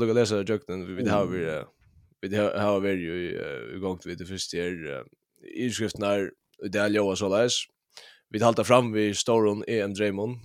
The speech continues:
Speaker 1: Vi två mån ända spel i samma år. Kolfringar har funnit F M-formen fram.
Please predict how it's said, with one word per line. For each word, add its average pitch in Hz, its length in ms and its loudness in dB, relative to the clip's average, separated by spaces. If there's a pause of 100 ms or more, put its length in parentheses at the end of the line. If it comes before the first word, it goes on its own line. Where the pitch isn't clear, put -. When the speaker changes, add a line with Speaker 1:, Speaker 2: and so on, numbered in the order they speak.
Speaker 1:
Vi 92 120 -4
två 101 220 -2
mån 95 120 -6
ända 90 200 -6
spel 87 160 -8 (320)
i - 20 -16
samma 90 260 -4
år. 90 260 -2 (1400)
Kolfringar 135 500 6
har 110 200 4
funnit 113 460 0
F 127 240 0
M-formen 98 640 -4
fram. 135 360 -2